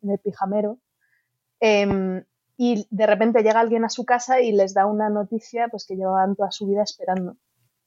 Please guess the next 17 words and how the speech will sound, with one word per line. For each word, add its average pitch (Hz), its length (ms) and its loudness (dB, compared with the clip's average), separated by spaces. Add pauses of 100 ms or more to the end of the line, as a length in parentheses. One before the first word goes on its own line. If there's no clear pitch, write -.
(200)
Y 208 80 2
es 196 160 0
que 208 120 2
por 196 220 0
fin, 233 540 0 (320)
eh, 190 180 0
¿no? 262 220 0
Llega 202 240 2
el 214 80 0
desconocido 214 480 0
a 208 40 2
la 202 120 0
puerta 240 240 0
y 208 60 4
les 190 140 0
dice, 196 540 -6 (500)
eh, 196 180 -4